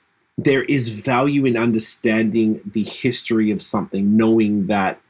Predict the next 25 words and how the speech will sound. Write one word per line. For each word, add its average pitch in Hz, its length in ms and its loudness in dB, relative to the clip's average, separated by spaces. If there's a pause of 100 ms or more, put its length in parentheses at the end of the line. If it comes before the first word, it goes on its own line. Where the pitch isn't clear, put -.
(140)
hey, 117 200 2
man, 101 240 0
like, 101 240 -2
beer 113 280 4
was 107 400 0
just 107 260 -2
macro 104 320 0
lagers, 101 420 0
but 107 160 0
it, 101 140 0
there 107 120 2
was 98 100 0
also 104 260 2
these 98 160 2
other 107 220 2
things 95 320 -2
as 90 160 -2
opposed 101 420 -4
to 92 60 -2
going 95 260 0
straight 92 300 -2
to 98 60 -4
the 92 100 -2
hype 127 240 0
stuff, 101 320 -2